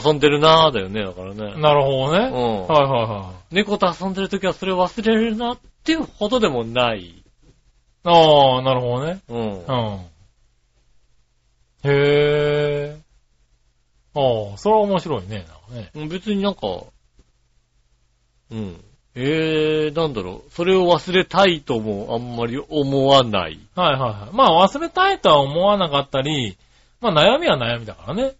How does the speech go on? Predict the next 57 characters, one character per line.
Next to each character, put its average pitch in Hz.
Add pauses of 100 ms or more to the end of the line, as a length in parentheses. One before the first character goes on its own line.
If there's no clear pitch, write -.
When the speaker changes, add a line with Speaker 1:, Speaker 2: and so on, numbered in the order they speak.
(220)
Speaker 1:
う 123
ん。 117
Speaker 2:
あ 160
っ -
た 139
り 110
は 90
す -
る 156
け 104
ど 90
も、 113
Speaker 1:
う 107
ん。 92 (640)
Speaker 2:
な 247
ん -
だ 180
ろ 139
う、 123
そ 185
こ 190
で 214
猫 214
と 185
遊 202
ぶ 202
こ 214
と 226
に 214
よ 208
っ 190
て、 220 (180)
Speaker 1:
う -
ん。 90
Speaker 2:
こ 127
う、 -
気 226
づ 262
い 262
た 269
ら 277
猫 226
と 202
遊 180
ぶ 180
こ 180
と 185
に 160
夢 147
中 151
に 156
な 165
っ -
て 139
て、 160
あ 180
れ、 196